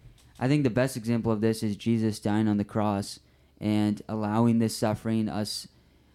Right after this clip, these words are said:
to crucify his son on the cross in order to bring about redemption for the entire world. But how do we do this in our daily lives as college students?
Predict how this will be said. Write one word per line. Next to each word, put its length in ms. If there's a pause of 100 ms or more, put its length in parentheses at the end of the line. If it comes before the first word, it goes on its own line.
(160)
to 320
crucify 580
his 180
son 200
on 100
the 80
cross 520
in 100
order 200
to 60
bring 240
about 300
redemption 560
for 120
the 120
entire 340
world. 480 (2000)
But 140
how 180
do 80
we 80
do 180
this 160
in 80
our 120
daily 260
lives 340
as 140
college 400
students? 640